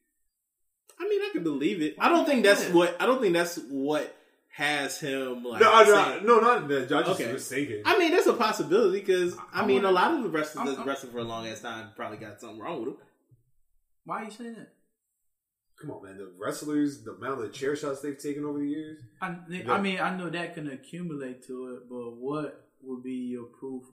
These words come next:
Speaker 2: on Jericho having it?
Speaker 3: I
Speaker 2: Like,
Speaker 3: just,
Speaker 2: what?
Speaker 3: I just think he has it.
Speaker 2: You think he, oh, okay.
Speaker 3: Yeah.
Speaker 2: I don't know.
Speaker 3: I'm not, yeah, I'm
Speaker 2: I,
Speaker 3: not,
Speaker 2: I
Speaker 3: I'm
Speaker 2: mean,
Speaker 3: not a doctor, so I can't really
Speaker 2: No, no, no, no. I'm not saying, like, it act-, like, I mean, we all make
Speaker 1: You also can't find out
Speaker 2: suspicions.
Speaker 1: if you have C T E until
Speaker 2: Right,
Speaker 1: you
Speaker 2: yeah,
Speaker 1: die.
Speaker 2: until they die.
Speaker 3: Yeah.
Speaker 2: I mean, we,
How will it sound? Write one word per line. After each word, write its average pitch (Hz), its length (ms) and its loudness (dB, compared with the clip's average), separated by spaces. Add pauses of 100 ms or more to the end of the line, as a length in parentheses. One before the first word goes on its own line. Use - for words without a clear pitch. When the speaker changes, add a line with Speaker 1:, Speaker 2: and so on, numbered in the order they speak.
(160)
Speaker 2:
on 117 520 -14
Jericho 123 540 -10
having 113 220 -20 (100)
it? - 180 -20 (320)
Speaker 3:
I 127 60 -8
Speaker 2:
Like, 120 80 -8
Speaker 3:
just, 117 140 -10
Speaker 2:
what? 147 280 -4 (120)
Speaker 3:
I - 40 -14
just 127 160 -12
think 95 140 -14
he 104 100 -12
has 113 140 -10
it. - 180 -18
Speaker 2:
You 135 100 -16
think 139 200 -6
he, 139 220 -14
oh, 120 140 -14 (100)
okay. - 100 -20 (380)
Speaker 3:
Yeah. 104 160 -8 (340)
Speaker 2:
I 220 140 -16
don't 247 240 -8
know. 262 60 -6
Speaker 3:
I'm 160 100 -4
not, 214 200 -4
yeah, 104 120 -4
I'm 208 100 -4
Speaker 2:
I, - 40 -2
Speaker 3:
not, - 100 -4
Speaker 2:
I - 60 -6
Speaker 3:
I'm 101 80 -8
Speaker 2:
mean, 92 80 -6
Speaker 3:
not - 160 -4
a 90 100 -12
doctor, 101 380 -10
so 95 200 -12
I 92 60 -8
can't - 180 -14
really 208 100 -6
Speaker 2:
No, 294 120 6
no, 294 80 6
no, 277 240 6
no. 226 40 4
I'm 262 160 4
not 214 140 4
saying, 196 220 -2
like, 151 220 -2
it 117 80 -8
act-, 151 200 -6
like, 170 180 -4
I 214 100 0
mean, 160 200 0
we 175 140 -2
all 160 340 4
make 135 300 -4
Speaker 1:
You 147 160 2
also 165 280 2
can't 156 200 0
find 175 60 6
out 185 80 4
Speaker 2:
suspicions. 143 340 2
Speaker 1:
if 131 60 -6
you 135 80 0
have 123 100 -2
C 120 160 -10
T 113 300 -8
E 104 40 -6
until 104 240 -10
Speaker 2:
Right, - 280 -2
Speaker 1:
you 208 80 4
Speaker 2:
yeah, - 180 2
Speaker 1:
die. 147 60 -2
Speaker 2:
until 151 200 0
they 135 140 -2
die. 123 400 -2
Speaker 3:
Yeah. 117 80 -4
Speaker 2:
I 185 60 4
mean, 202 180 2
we, 233 180 4